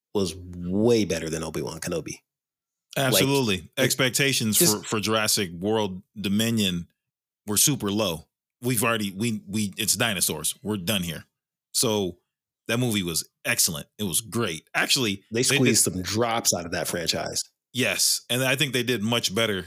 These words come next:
Speaker 2: I kn-, I've heard some of your opinions and thoughts on the different characters inside that movie.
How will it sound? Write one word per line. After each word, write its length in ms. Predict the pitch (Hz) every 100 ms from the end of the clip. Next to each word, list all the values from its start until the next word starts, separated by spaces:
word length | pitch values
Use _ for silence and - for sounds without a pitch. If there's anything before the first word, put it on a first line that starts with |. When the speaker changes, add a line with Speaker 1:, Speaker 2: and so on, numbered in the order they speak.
| -
Speaker 2:
I 120 | 113
kn-, 80 | 113
I've 220 | 113 110
heard 180 | 131 113
some 120 | 110
of 120 | 101 104
your 100 | 95
opinions 440 | - 110 107 95
and 140 | 92
thoughts 300 | 113 107 107 104
on 180 | 101
the 60 | 92
different 280 | 101 98 87
characters 420 | 120 104 110 95
inside 320 | 92 104 92
that 160 | 101 101
movie. 380 | 110 107 113